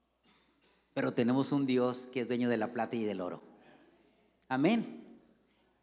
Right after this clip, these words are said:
Y que dejó, y, y que el hombre antes de partir dejó encargado, "Si un día vendes ese terreno, véndeselo a los hermanos". Entonces ahí estamos nosotros, hermanos. Dios es poderoso, amén.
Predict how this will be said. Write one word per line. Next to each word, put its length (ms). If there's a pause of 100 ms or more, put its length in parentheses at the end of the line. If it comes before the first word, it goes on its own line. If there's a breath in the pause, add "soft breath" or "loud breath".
Y 140
que 160
dejó, 300
y, 140
y 340
que 160
el 80
hombre 320
antes 280
de 120
partir 320
dejó 220
encargado, 580 (180 loud breath)
"Si 160
un 180
día 200
vendes 380
ese 180
terreno, 440
véndeselo 680
a 80
los 180
hermanos". 580 (840)
Entonces 260
ahí 120
estamos 340
nosotros, 460
hermanos. 520 (880)
Dios 200
es 100
poderoso, 500
amén. 500